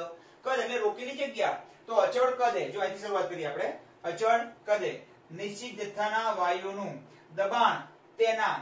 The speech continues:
નિરપેક્ષ તાપમાનના સમપ્રમાણમાં હોય છે. આ શબ્દ આવવો જોઈએ, આ શબ્દ નહીં આવે તો ખોટું પડી જશે. આખો નિયમ કેલ્વિન તાપમાનના સમપ્રમાણમાં હોય છે. નિરપેક્ષ એટલે કયું તાપમાન કહેવાય?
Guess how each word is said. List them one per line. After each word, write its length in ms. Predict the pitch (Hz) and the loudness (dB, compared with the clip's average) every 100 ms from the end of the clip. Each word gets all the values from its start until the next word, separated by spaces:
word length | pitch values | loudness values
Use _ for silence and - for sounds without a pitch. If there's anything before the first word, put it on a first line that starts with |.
| 147 | -6
નિરપેક્ષ 540 | 180 196 208 277 277 | -6 -6 -6 -8 -4
તાપમાનના 580 | 294 233 226 220 226 226 | 2 0 0 -4 -4 -4
સમપ્રમાણમાં 760 | 220 202 - 175 165 160 160 147 | -6 -8 -6 -4 -2 -2 -4 -2
હોય 240 | 147 139 | -2 -2
છે. 180 | - 135 - - | -6 -12 -14 -4
આ 160 | 233 240 | 0 0
શબ્દ 280 | 208 - | -2 -2
આવવો 400 | 175 - 151 160 | 0 0 0 -6
જોઈએ, 760 | 156 147 147 143 147 156 143 127 | -6 -10 -10 -10 -10 -2 -2 -2
આ 180 | - - | -2 -2
શબ્દ 280 | - - 170 170 | -4 -8 -6 -6
નહીં 200 | 180 196 | -4 2
આવે 180 | 170 170 | 2 0
તો 120 | 202 - | -6 -12
ખોટું 320 | 175 170 180 175 | -12 -8 -6 -6
પડી 200 | 160 156 | -8 -8
જશે. 220 | 156 139 - - - - | -6 -8 -8 -16 -16 -8
આખો 240 | - 208 | -6 -6
નિયમ 340 | 175 185 185 135 123 - - - | -4 -4 -4 -6 -16 -20 -20 -10
કેલ્વિન 460 | 190 185 202 247 262 262 | 2 4 4 0 -6 2
તાપમાનના 500 | 214 - 214 220 214 | 2 4 0 0 0
સમપ્રમાણમાં 680 | 196 185 185 175 160 156 | -4 -8 -6 -4 -2 -2
હોય 180 | 151 143 | -2 -4
છે. 120 | 127 113 117 | -8 -14 -12
નિરપેક્ષ 420 | 151 - 202 - | -12 -8 -8 -6
એટલે 180 | 196 208 | -6 -6
કયું 160 | 233 | -2
તાપમાન 360 | 247 226 233 240 | 0 0 -2 -6
કહેવાય? 340 | 240 240 254 | 2 2 2